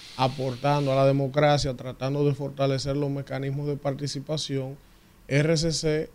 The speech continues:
eh, organizó un primer debate en el día de ayer, que fue moderado por Víctor Gómez Casanova, y en ese primer debate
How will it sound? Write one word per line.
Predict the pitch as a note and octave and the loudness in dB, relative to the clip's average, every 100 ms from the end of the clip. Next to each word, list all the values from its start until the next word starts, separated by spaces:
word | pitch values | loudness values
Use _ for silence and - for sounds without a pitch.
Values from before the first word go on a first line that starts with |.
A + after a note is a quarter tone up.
| - | -8
eh, | C3+ B2+ | -4 0
organizó | C3+ C#3 C#3 C#3 B2+ - C#3+ | 4 6 6 6 4 4 6
un | D#3+ | 6
primer | D#3 D3+ D3 D3+ | 8 6 8 8
debate | D3+ D3+ D#3+ D3 - D3+ - - - _ - | 10 12 12 12 10 0 0 -16 -20 _ -2
en | A#2+ | 4
el | C3 C3 B2+ | 6 6 8
día | C#3 C#3+ | 10 10
de | C#3+ | 10
ayer, | D3 D#3 F3 E3+ | 10 10 10 8
que | C#3+ | 4
fue | A#2 B2+ | 2 4
moderado | C3+ C#3 C3+ C#3 C#3+ C#3 | 4 6 8 10 10 8
por | C3+ C3 | 6 6
Víctor | C#3 D3 C#3 | 4 6 4
Gómez | C3+ C#3 C3+ | 6 4 6
Casanova, | D3 C#3 E3+ G3+ G3 E3+ D#3+ | 6 6 6 6 6 6 6
y | C#3+ C#3+ C#3+ | 8 10 8
en | C#3+ | 8
ese | F3 F#3+ | 6 4
primer | F3+ F3 F3 F3+ | 4 6 8 8
debate | F3+ E3+ D3+ C#3+ C#3+ | 10 12 12 8 0